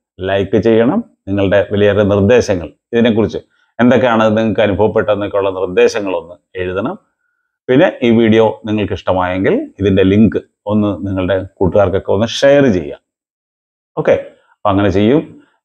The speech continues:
ചെയ്യുന്നവർ ഒരുപാട് പേരുണ്ട് എനിക്കറിയാം. എല്ലാവർക്കും പ്രത്യേകം പ്രത്യേകം നന്ദി അറിയിക്കുന്നു. അതോടൊപ്പം നമുക്ക്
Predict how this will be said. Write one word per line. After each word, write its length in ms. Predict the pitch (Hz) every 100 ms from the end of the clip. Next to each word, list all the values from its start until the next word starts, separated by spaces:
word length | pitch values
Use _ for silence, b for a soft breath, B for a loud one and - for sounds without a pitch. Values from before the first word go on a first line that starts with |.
| -
ചെയ്യുന്നവർ 300 | 117 127 135
ഒരുപാട് 260 | 135 151 160
പേരുണ്ട് 240 | 135 92 85
എനിക്കറിയാം. 380 | 92 95 87 - _ _ _ _ -
എല്ലാവർക്കും 500 | 104 123 143 127 120 -
പ്രത്യേകം 300 | 95 113 110
പ്രത്യേകം 300 | 95 107 104 98
നന്ദി 200 | 98 101
അറിയിക്കുന്നു. 400 | 101 107 120 156 233 b b b b 95
അതോടൊപ്പം 440 | 95 98 92 170 262 - _ _ -
നമുക്ക് 280 | 95 101